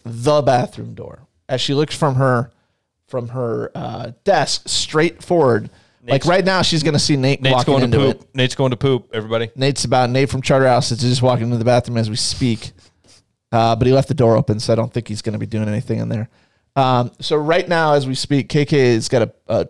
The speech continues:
Speaker 1: a pad out and a marker, and she's writing a note that
Speaker 2: Yeah.
Speaker 1: she's about to show
Speaker 2: It's
Speaker 1: us.
Speaker 2: all right.
Speaker 1: I'm
Speaker 2: She's
Speaker 1: not
Speaker 2: gonna put it up against the glass case of emotions.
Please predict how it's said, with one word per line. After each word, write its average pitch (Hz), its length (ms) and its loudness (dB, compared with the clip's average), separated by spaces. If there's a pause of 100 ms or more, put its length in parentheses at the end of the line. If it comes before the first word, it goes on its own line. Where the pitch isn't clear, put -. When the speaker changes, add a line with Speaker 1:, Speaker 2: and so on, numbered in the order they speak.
Speaker 1:
a 139 60 -8
pad 156 360 -2
out 160 240 4
and 135 100 2
a 113 60 0
marker, 131 480 0
and 147 80 -2
she's 117 160 -2
writing 117 300 2
a 110 40 0
note 117 440 -2
that 117 120 -10
Speaker 2:
Yeah. - 60 -8
Speaker 1:
she's 110 140 -8
about 110 240 -2
to 101 80 -10
show - 160 -4
Speaker 2:
It's 107 80 -4
Speaker 1:
us. - 20 0
Speaker 2:
all 110 60 0
right. 98 80 0
Speaker 1:
I'm 113 40 -2
Speaker 2:
She's 123 60 -6
Speaker 1:
not 117 80 -4
Speaker 2:
gonna 110 120 0
put 117 180 0
it - 20 0
up 113 80 -2
against 104 280 -12
the 101 40 -20
glass 104 320 -8
case 107 240 -6
of 104 80 -4
emotions. 101 600 -2